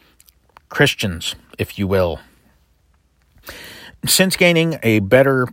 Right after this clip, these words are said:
historical and cultural context in the Scriptures and coming to the realization that Paul was, in fact, a Jew, a Torah, law-abiding, law-observing Jew, and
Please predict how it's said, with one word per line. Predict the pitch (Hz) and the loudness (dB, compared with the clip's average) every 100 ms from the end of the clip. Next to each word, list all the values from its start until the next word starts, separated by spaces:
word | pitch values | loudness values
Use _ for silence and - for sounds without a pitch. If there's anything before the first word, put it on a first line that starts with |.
| _ - | _ -16
historical | - 95 - - 151 165 170 151 | -10 -6 0 4 6 6 4 2
and | 120 127 - | 2 0 0
cultural | - - 180 - 156 123 | 0 4 4 2 0 0
context | - 139 127 - 113 - - | 0 0 0 0 -2 -2 -6
in | - 143 | -2 0
the | 151 | 0
Scriptures | - - 147 - 104 107 107 | 0 2 2 2 -4 -2 0
and | 123 147 151 - - - - - | 2 2 0 -4 -14 -18 -18 0
coming | 196 180 | 2 2
to | 143 | 2
the | 156 | 4
realization | 135 135 123 110 113 - 151 | 6 8 6 4 0 0 0
that | 123 120 - | 2 2 0
Paul | - 123 135 101 131 - _ _ _ _ _ | 2 4 6 4 0 -4 _ _ _ _ _
was, | 101 120 135 | 2 4 4
in | 139 151 135 | 2 0 4
fact, | 160 170 - - _ _ 135 | 4 4 0 -14 _ _ 0
a | 156 | 2
Jew, | 127 143 190 127 156 - _ _ - - _ 107 | 4 4 6 4 0 -4 _ _ -20 -20 _ -2
a | 98 92 | 0 0
Torah, | - 101 98 123 147 - - | -2 2 4 4 2 -6 -6
law-abiding, | 87 92 101 131 123 101 107 110 113 127 160 - - - - - - | 0 4 6 4 2 4 6 6 4 2 0 -4 -20 -20 -20 -20 0
law-observing | 113 113 120 113 95 104 110 120 120 107 98 | 4 4 4 -4 0 0 4 4 2 0 -4
Jew, | 104 107 98 117 | 0 2 2 0
and | 104 113 123 | 2 2 0